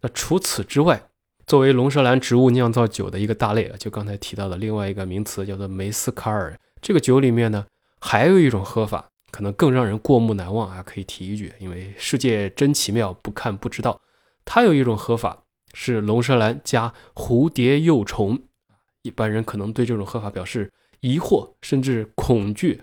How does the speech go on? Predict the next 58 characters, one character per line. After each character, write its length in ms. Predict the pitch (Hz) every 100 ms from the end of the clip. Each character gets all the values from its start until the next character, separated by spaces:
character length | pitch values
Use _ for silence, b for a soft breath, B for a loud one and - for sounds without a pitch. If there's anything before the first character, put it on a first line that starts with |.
| -
什 120 | -
么 120 | 107 139
意 100 | 160
思 160 | -
呢？ 200 | 131 120 - _ _ _ _ _ _ _ -
有 320 | 135 117 101
些 180 | 165 202
品 300 | 208 120 101
牌 220 | 101 101
的 260 | 117 104
梅 140 | 95 107
斯 100 | -
卡 140 | 117
尔 100 | 110
酒 180 | 110 107
啊， 200 | - - -
出 180 | - 175
厂 160 | 101
的 100 | 98
时 100 | 107
候 220 | 117 - - _ _
会 140 | -
往 160 | 123 101
瓶 280 | - - 120
子 60 | 127
里 100 | 107
面 180 | 104 - _ _ -
放 300 | - 135 110
一 60 |
个 120 | 110 123
虫 460 | - - 101 123 165
子， 240 | - _ _ _ _ _
就 140 | - 127
是 80 | 139
那 80 |
种 180 | 127 104
长 380 | 101 - 92 104
的， 240 | 113 92
有 100 | 98
点 140 | 113 95
像 240 | 123 104
蚕 440 | - - - 95 131
一 100 | 127
样 180 | 107 92
的 160 | 82 _ _ -
蝴 300 | - 117 120
蝶 160 | 120
的 140 | 120 117
幼 200 | 143 110
虫 220 | - 101
那 100 | 101
种 140 | 98
虫。 240 | 101 - - B B B B
至 200 | - 151
于 220 | 127 120
为 240 | 135 175 202
什 160 | -
么 240 | 104 101